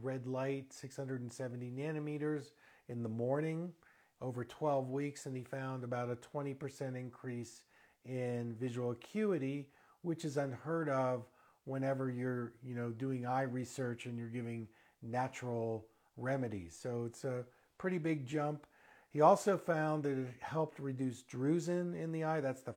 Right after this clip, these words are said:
fatty deposits. So any people out there who have been diagnosed with macular degeneration or macular edema or just drusen that's now starting to impinge on the macula,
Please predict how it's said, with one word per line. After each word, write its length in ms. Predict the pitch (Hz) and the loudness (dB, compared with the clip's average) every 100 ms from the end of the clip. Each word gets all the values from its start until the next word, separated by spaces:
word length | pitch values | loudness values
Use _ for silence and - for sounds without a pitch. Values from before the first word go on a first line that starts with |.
| - - | -10 -4
fatty 300 | 135 139 143 | 0 0 0
deposits. 760 | 131 123 135 139 143 151 - - - - - | -4 -4 2 2 2 -2 -4 -16 -20 -20 -12
So 180 | - 139 | -4 0
any 160 | 156 160 | 0 -2
people 400 | 165 165 147 143 | -4 -2 2 4
out 240 | 139 139 | 4 2
there 160 | 143 139 | 2 2
who 40 | |
have 100 | 123 | 0
been 180 | 123 120 | -2 -4
diagnosed 800 | 123 131 127 123 131 135 131 - | -2 0 -2 -2 0 0 -2 -8
with 480 | 120 120 120 117 - _ - _ _ _ - 139 | -6 -2 -2 -4 -12 _ -20 _ _ _ -18 0
macular 440 | 131 143 143 139 | 2 4 2 0
degeneration 960 | 127 123 135 123 127 151 156 170 156 151 | -2 -2 -2 -2 0 2 0 -2 -2 0
or 80 | 113 | -2
macular 520 | 113 127 135 127 113 | -2 -4 -4 -2 -2
edema 720 | 110 151 170 165 160 156 147 - | -4 -2 0 0 2 2 0 -2
or 520 | 117 113 113 113 117 - - - - | -2 0 0 0 -2 -8 -20 -20 -6
just 280 | 131 - | -6 -6
drusen 640 | - 127 156 165 151 156 143 | -6 4 6 6 4 2 0
that's 240 | 127 - | -2 -4
now 240 | 135 135 135 | -4 -2 -2
starting 420 | - 135 131 123 | 0 0 0 -2
to 140 | 127 | -6
impinge 480 | 117 110 131 131 131 | -6 -8 -6 -6 -4
on 180 | 120 110 - | -6 -6 -10
the 60 | |
macula, 680 | 107 123 143 151 143 143 139 | -8 -4 -4 -2 -2 0 -2